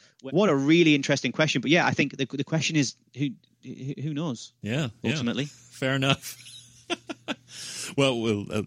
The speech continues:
Speaker 2: I mean, obviously we're gonna be paying attention to that now. But let's, <laughs> let's look ahead, um, to this week's games. Again, Sevilla, second leg of Copa del Rey semifinal on Wednesday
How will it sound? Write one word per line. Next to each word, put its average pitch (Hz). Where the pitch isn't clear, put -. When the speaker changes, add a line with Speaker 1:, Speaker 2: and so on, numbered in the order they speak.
Speaker 2:
I 98
mean, 98
obviously 101
we're 95
gonna 98
be 98
paying 104
attention 104
to 87
that 80
now. 73
But 185
let's, -
<laughs> 220
let's 226
look 220
ahead, 131
um, 113
to 165
this 143
week's 113
games. 67
Again, 139
Sevilla, 147
second 131
leg 110
of -
Copa 110
del 92
Rey 90
semifinal 120
on 95
Wednesday 95